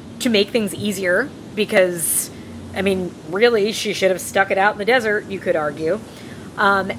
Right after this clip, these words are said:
and it leads her anger in the, in the last part where she's just angry at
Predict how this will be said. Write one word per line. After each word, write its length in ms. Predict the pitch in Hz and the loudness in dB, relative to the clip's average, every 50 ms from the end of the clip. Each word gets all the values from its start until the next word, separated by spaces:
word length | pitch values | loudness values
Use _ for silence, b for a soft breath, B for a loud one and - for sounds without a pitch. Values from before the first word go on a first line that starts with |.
| - - - - | -10 -14 -8 -2
and 520 | - 294 311 311 294 269 254 247 240 233 220 | 2 4 4 6 4 4 2 -2 -6 -4 0
it 880 | 240 233 214 - - - - - - - - - - 277 262 254 - - | 0 0 0 -2 -8 -16 -16 -16 -14 -14 -14 -8 -4 -2 -2 -2 -2 -6
leads 260 | 247 254 262 262 - | -4 -2 -2 -2 -4
her 400 | 202 - - 233 233 233 226 226 - - | -4 -6 -2 0 2 2 2 2 0 0
anger 420 | 226 254 277 294 285 254 247 226 | 2 2 2 4 4 4 4 4
in 120 | 202 185 196 | 4 2 2
the, 180 | 202 208 - | 0 0 0
in 160 | - 190 185 190 | -2 -2 -2 0
the 320 | 190 185 185 180 185 185 190 | 0 2 2 2 2 0 2
last 300 | 196 185 185 180 - - - | 2 2 2 0 0 0 0
part 300 | 330 - - 226 220 196 | 2 2 2 2 2 0
where 100 | 190 180 | -2 -4
she's 260 | - - 233 202 170 | -2 -4 -4 -4 0
just 220 | 208 208 - - - - - | 0 -2 -2 -2 -10 -6 -2
angry 480 | 202 226 233 233 208 226 220 202 190 | 0 0 0 0 0 0 2 2 2
at 160 | 180 175 180 | 2 0 0